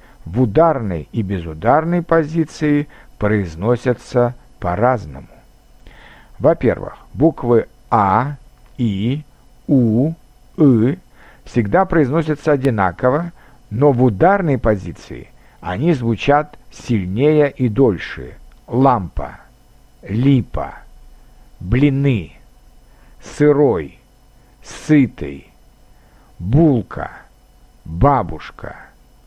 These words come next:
Но нужно отметить, что в безударной позиции все русские гласные сильно редуцируются и часто теряют свою чёткость,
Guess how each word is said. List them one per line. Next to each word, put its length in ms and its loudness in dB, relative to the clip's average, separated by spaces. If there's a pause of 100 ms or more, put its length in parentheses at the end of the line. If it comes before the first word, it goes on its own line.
(540)
Но 140 -8
нужно 440 0
отметить, 640 -4 (400)
что 280 -2
в 40 -4
безударной 760 0
позиции 800 -4 (340)
все 640 0
русские 640 -2
гласные 800 -2 (460)
сильно 520 0
редуцируются 1200 0 (380)
и 160 -8
часто 720 0 (300)
теряют 600 2
свою 380 0
чёткость, 680 -6